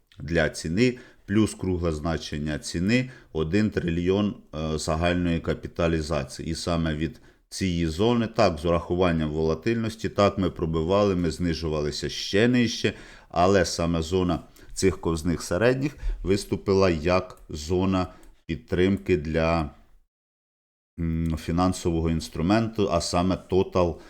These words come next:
е, загальна ринкова капіталізація криптовалют.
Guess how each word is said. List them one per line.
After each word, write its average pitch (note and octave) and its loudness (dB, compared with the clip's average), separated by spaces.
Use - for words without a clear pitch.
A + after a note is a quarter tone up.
е, E2 0
загальна F2+ 2
ринкова E2+ 0
капіталізація D#2 -2
криптовалют. E2 -2